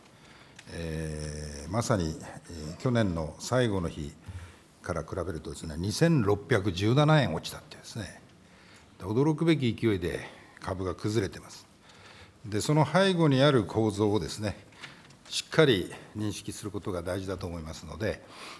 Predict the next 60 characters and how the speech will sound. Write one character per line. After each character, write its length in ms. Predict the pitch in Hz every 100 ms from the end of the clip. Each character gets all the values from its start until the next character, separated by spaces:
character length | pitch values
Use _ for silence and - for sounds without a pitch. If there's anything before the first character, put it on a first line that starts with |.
| - _ -
後 220 | 139 143
で 240 | 101 87 - - -
そ 160 | - 120
の 80 |
話 340 | 101 104 101 95
に、 160 | 95 - - - - - - - - -
え 760 | 85 80 78 80 78 78 82 80 80 73 78 - - - -
ー、 40 | 87
な 140 | 131
ぜ 80 | 185
こ 160 | 147
う 20 | 117
な 100 | 101
っ 60 |
て 80 | -
ん 60 | 85
の 80 |
か 120 | 76 -
っ 20 |
て 140 | -
い 0 |
う 20 |
こ 80 | 87
と 80 | 82
に 80 | 92
関 180 | - 95
し 80 |
て 80 | -
で 80 | -
す 120 | -
ね、 220 | - - - - - - - - - 82
え 80 | 78
ー、 40 |
か 140 | - 123
な 80 |
り 80 | 107
踏 80 | 104
み 140 | 117
込 140 | 117 123
ん 60 |
だ 240 | 82 80 - - -
話 300 | 104 82 -
を 60 | 80 -
こ 100 | -
う 40 | 78
し 120 | -
て 80 | 90
い 40 |
き 80 | -
た 120 | 85
い 60 | 76
な 80 | 69
と、 100 | - -
こ 120 | -
う 20 | 98
思 140 | 85
っ 20 |
て 120 | -
ま 100 | -
す。 180 | - -